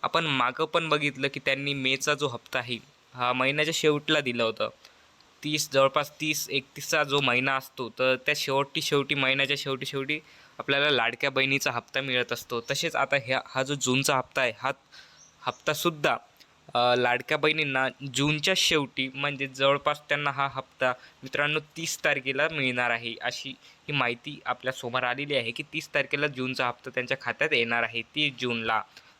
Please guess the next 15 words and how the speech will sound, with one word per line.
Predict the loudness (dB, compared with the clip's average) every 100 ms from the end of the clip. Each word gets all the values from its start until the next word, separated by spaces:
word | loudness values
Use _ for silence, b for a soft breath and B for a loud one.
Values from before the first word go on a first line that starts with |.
| -2
तर | 2 2
नक्की | 0 -4 0 0
आपला | 2 2 2 0
अकाउंट | 2 2 2
तुम्ही | -4 -6 -6
तू-, | -4 -4 -6 -4
तीस | -4
जूनला | -2 -4 2 2
बॅलन्स | 4 0 -2
चेक | -2 0
करून | 2 2 4
घ्या | 2 0 _ b b b b _ _ _ _ -14
आणि | -8 -8 -8
नक्की | -10 -10 -10
तुम्हाला | -6 -2